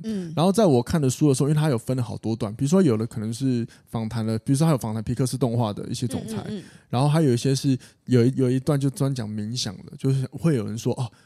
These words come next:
Speaker 2: 我可能都几点我起来一定会做什么冥想，冥想的，
Speaker 1: 嗯。
Speaker 2: 对吧？”
Speaker 1: 嗯。
Speaker 2: 都有，都有，都有。然后本书其实有提到一个很有趣的，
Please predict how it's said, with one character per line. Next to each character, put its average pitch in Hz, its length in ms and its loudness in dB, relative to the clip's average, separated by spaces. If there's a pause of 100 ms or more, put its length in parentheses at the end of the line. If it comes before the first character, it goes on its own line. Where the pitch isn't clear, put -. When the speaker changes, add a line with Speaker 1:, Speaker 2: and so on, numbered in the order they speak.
Speaker 2:
我 127 100 -6
可 139 100 -8
能 110 80 -6
都 120 60 -4
几 120 200 -4
点 107 200 -4 (260)
我 113 140 -2
起 - 140 -10
来 104 100 -8
一 110 40 -8
定 117 100 0
会 127 80 2
做 123 160 0
什 110 80 -4
么 98 100 -6
冥 104 220 -4
想， 101 180 -6
冥 98 160 -8
想 90 220 -12
的， - 160 -18 (160)
Speaker 1:
嗯。 190 100 -10
Speaker 2:
对 127 120 2
吧？” 101 180 -2 (180)
Speaker 1:
嗯。 196 120 -8
Speaker 2:
都 180 120 10
有， 175 160 8
都 135 200 -4
有， 110 120 0
都 113 200 -2
有。 104 120 -4 (200)
然 135 100 -2
后 180 60 0
本 123 200 0
书 143 160 2
其 127 140 -2
实 113 100 -4
有 110 120 -2
提 - 100 -12
到 110 160 -2
一 123 60 -4
个 117 40 -8
很 110 100 -4
有 110 160 -4
趣 87 220 -8
的， 73 100 -10